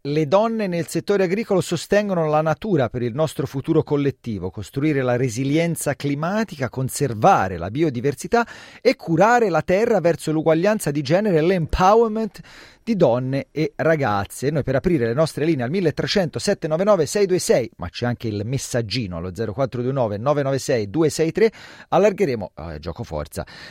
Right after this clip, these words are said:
il tema e vi chiediamo non solo cosa ne pensate di questi dati, ma affronteremo il tema città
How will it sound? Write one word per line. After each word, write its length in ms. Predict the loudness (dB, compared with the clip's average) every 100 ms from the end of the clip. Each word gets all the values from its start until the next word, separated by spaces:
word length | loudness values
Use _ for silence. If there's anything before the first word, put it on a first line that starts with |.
| -6
il 220 | -4 -2
tema 300 | -2 -4 -4
e 20 | -4
vi 100 | -2
chiediamo 380 | 2 2 0
non 180 | 0 -2
solo 380 | 2 4 4 2
cosa 240 | -4 -4
ne 100 | -4
pensate 540 | -4 -6 -2 -2 -2 -6
di 80 | -10
questi 240 | -8 -4
dati, 240 | -2 0
ma 80 | -2
affronteremo 640 | -2 -2 0 2 2 2 -2
il 80 |
tema 260 | 0 0 0
città 420 | -2 -4 0 0